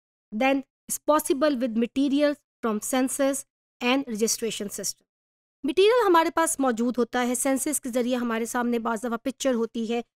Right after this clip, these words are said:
रजिस्ट्रेशन क्योंकि साथ साथ हो रही होती है, हमारे सामने पिक्चर होती है। हमने जब डिटेल में बात करनी है, लेकिन one word you can see which I just mentioned, surveys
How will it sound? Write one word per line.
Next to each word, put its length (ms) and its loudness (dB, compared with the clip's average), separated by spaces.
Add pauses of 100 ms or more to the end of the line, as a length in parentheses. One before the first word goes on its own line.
(260)
रजिस्ट्रेशन 540 0
क्योंकि 200 -4
साथ 240 0
साथ 260 -4
हो 100 -2
रही 120 0
होती 220 -4
है, 40 -2
हमारे 180 -2
सामने 260 -4
पिक्चर 340 -6
होती 320 -6
है। 100 -4 (400)
हमने 180 4
जब 140 0
डिटेल 360 0
में 180 -2
बात 220 -2
करनी 380 0
है, 200 -4 (440)
लेकिन 420 2 (320)
one 300 0 (160)
word 260 0
you 160 -4
can 200 0
see 280 -2
which 280 -4
I 220 -2
just 320 -2
mentioned, 480 -4 (340)
surveys 440 2